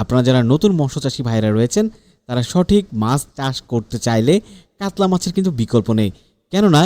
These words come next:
এই মাছটি বাজারে চাহিদা সম্পন্ন একটি মাছ এবং স্বাদ এবং গন্ধে ভালো হওয়ার কারণে কিন্তু দিন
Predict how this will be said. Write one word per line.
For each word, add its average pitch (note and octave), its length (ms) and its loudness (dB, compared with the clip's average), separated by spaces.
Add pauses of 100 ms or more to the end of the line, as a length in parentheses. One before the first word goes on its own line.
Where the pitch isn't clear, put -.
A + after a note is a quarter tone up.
(200)
এই F3 160 2
মাছটি F#3 400 0
বাজারে A#2+ 380 2
চাহিদা C3+ 300 0
সম্পন্ন E3+ 360 -2
একটি E3 220 -6
মাছ D3+ 260 0 (440)
এবং D#3+ 240 4 (340)
স্বাদ C#3 340 0
এবং C3 260 4
গন্ধে B2+ 400 2 (460)
ভালো D3+ 240 2
হওয়ার G#3 260 4
কারণে C#3+ 320 2
কিন্তু A#2 320 0
দিন D3+ 220 2